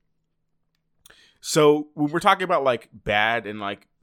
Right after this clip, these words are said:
going from, like, really, really bad to really, really good, we can see that just from, like, the ratings alone. So season one on Metacritic from the Metascore is a fifty-eight, and then Rotten Tomatoes, um, critic score is a sixty-seven percent.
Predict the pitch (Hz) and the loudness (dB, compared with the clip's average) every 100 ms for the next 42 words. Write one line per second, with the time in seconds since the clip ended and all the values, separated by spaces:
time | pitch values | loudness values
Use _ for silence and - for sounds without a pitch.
0 | _ - 135 147 147 131 117 110 98 120 | _ -4 -2 -2 -2 -2 -2 -4 -2 -4
1 | 143 135 139 123 120 127 123 107 104 107 | -2 -4 -6 -4 -2 -2 -4 -10 -10 -10
2 | 104 98 104 113 - _ _ - 123 127 | -12 -10 -8 -10 -10 _ _ -12 -10 -6
3 | 135 139 123 113 139 117 110 - _ 113 | -4 -4 -4 -6 -6 -6 -8 -10 _ -10
4 | 95 98 104 98 90 90 82 71 87 - | -8 -8 -10 -12 -12 -10 -10 -14 -14 -6
5 | 113 98 92 - _ _ - 143 143 160 | -2 -2 -4 -10 _ _ -8 0 0 0
6 | 139 131 127 120 113 107 110 - 117 110 | -2 0 -2 -4 -4 -2 -4 -6 -6 -6
7 | - 104 98 104 101 - 104 101 98 - | -8 -8 -6 -8 -10 -8 -6 -6 -8 -12
8 | 98 - 120 123 98 101 - - _ _ | -14 -8 -8 -6 -6 -6 -10 -20 _ _
9 | _ 95 98 95 90 104 95 - 104 101 | _ -10 -8 -8 -4 -2 -2 -4 -10 -8
10 | 101 98 95 95 - _ _ _ _ 98 | -6 -8 -10 -14 -18 _ _ _ _ -8
11 | 90 - 113 - - 101 98 98 _ _ | -8 -8 -8 -10 -8 -6 -6 -8 _ _
12 | - 95 - 110 123 - 87 90 98 92 | -14 -12 -14 -14 -8 -6 -6 -8 -10 -10
13 | 87 | -10